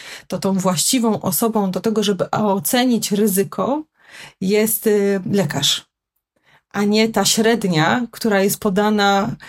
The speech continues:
e, wiesz, w każdych wynikach z boku są te takie, e, takie średnie, czy te widełki, o których mówisz, i w zasadzie, nie posiadając tej wiedzy, e, na temat hormonów,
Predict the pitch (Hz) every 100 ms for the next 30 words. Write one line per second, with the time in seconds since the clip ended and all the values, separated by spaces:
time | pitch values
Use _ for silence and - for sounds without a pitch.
0 | - - - 190 180 196 160 220 214 226
1 | 196 208 220 220 196 185 202 220 214 202
2 | 190 190 - - 147 - 208 - 214 -
3 | 226 220 214 202 214 220 202 202 233 226
4 | 214 - 214 208 147 190 180 202 269 -
5 | - - 214 196 220 233 226 214 214 214
6 | 214 220 233 226 220 214 202 226 196 185
7 | 202 269 277 - - 196 196 208 202 -
8 | 202 202 190 202 269